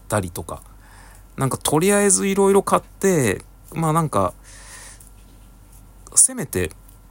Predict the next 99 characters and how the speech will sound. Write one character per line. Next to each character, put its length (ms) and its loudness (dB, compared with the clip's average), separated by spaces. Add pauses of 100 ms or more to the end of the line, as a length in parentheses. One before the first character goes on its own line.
(120)
ま 80 6
あ 20 6
そ 140 0
の、 240 -6 (360)
バ 220 0
イ 100 -4
ト 180 -4
の 140 -4
あ 40 -2
る 120 -2
日 120 -6
の 120 -4
リ 80 -6
ュ 40 -8
ッ 20 -16
ク 160 -12
と 80 -4
し 40 0
て 60 -2
は 60 -8
ベ 180 -2
ス 100 0
ト 120 -8
な 80 -14
ん 40 -20
で 60 -6
す 120 0
よ。 60 -18
ほ 100 -6
ん 60 -8
と 80 -10
大 220 -6
き 80 -4
さ 120 -2
的 220 -10
に。 120 -6
す 180 2
ご 240 -2
い 20 0
ベ 120 -2
ス 60 4
ト 80 -8
な 80 -14
ん 40 -18
で 60 -6
す 120 -2
よ。 80 -20 (840)
ま 100 -4
あ 40 -6
だ 100 0
け 100 -4
ど 60 -6
シ 200 2
ン 120 -10
プ 120 -10
ル 60 -6
す 140 2
ぎ 120 -8
る 60 -10
の 160 -10
で、 280 -16
せ 160 0
め 120 -10
て 100 -16
ち 80 -6
ょ 40 -10
っ 40 -20 (100)
と 80 -10
そ 160 -2
の 220 -14 (240)
リ 100 -16
ュ 20 -20
ッ 80 -20
ク 100 -20
を 40 -20
ね、 200 -20
ワ 180 -10
ク 140 -14
ワ 100 -8
ク 120 -2
し 120 0
な 100 -8
が 80 -14
ら 60 -18
持 120 -12
っ 40 -16
て 160 -20
い 40 -18
き 100 -16
た 140 -10
い 40 -12
な 120 -12
と 120 -20
思 80 -18
っ 40 -20
て、 240 -20
今 220 -16
ワ 140 -4
ッ 60 -10